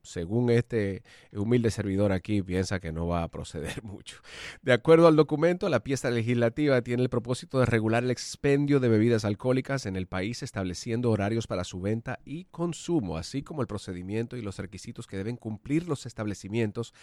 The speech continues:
para ser autorizados. El artículo tres de la propuesta establece que la ley será aplicable en todos los establecimientos que expendan bebidas alcohólicas en el territorio nacional, incluyendo colmados, discotecas, bares, casinos y centros de diversión, entre otros. ¿Tú crees que eso,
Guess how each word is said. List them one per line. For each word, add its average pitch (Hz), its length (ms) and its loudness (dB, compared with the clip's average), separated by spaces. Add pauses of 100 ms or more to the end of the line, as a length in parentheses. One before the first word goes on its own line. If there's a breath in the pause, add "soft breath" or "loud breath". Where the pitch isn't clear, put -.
(260 soft breath)
para 92 220 -6
ser 139 240 0
autorizados. 95 760 -2
El 71 120 -10
artículo 104 480 -4
tres 113 240 0
de 107 80 0
la 92 80 -2
propuesta 123 420 -6
establece 95 480 -8
que 143 220 -4 (400 soft breath)
la 160 160 0
ley 185 100 2
será 180 260 0
aplicable 143 520 0
en 113 100 -2
todos 139 360 -2
los 123 160 -4
establecimientos 110 760 -6
que 107 80 -12
expendan 123 520 -6
bebidas 104 320 -4
alcohólicas 123 580 -6
en 92 40 -8
el 90 120 -8
territorio 101 440 -8
nacional, 101 380 -6
incluyendo 104 500 -8 (260 soft breath)
colmados, 107 500 0
discotecas, 90 640 -6
bares, 78 280 -8
casinos 135 500 -4
y 120 60 -4
centros 120 320 -8
de 113 80 -8
diversión, 101 420 -4
entre 131 220 -4
otros. 101 260 -4
¿Tú - 120 -12
crees - 240 -8
que 123 80 -8
eso, - 320 -10